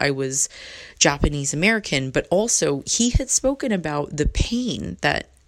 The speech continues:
America caused him and the U S caused him, and how, how much he hated the U S at that time when he was a child. He was devastated by them. He was so angry. And that was a huge,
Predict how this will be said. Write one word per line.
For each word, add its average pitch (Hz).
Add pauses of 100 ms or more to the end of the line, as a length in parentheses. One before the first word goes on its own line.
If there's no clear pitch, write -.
America 151
caused -
him -
and 139
the 135
U 135
S 143
caused 139
him, 131
and 127
how, 131 (420)
how 165
much 170
he 151
hated 165
the 123
U 131
S 214
at -
that -
time 185
when 139
he -
was -
a 143
child. - (420)
He 170
was 139
devastated 131
by 120
them. 135
He 165
was 139
so 202
angry. - (340)
And 151
that 127
was 151
a 156
huge, 202